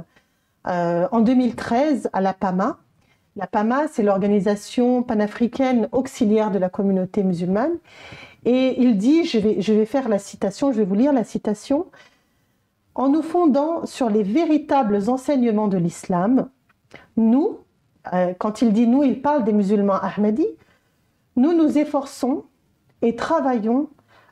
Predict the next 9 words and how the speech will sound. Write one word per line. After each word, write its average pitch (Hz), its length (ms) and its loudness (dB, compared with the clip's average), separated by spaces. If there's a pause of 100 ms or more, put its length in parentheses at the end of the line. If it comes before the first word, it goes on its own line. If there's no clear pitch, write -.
à 220 100 -2
la 226 160 0
réalisation 254 920 0
de 196 120 0
l'indépendance 202 1040 0 (300)
et 226 100 2
de 202 240 0 (140)
l'autodétermination 220 1400 0 (580)
ind-, 262 220 -2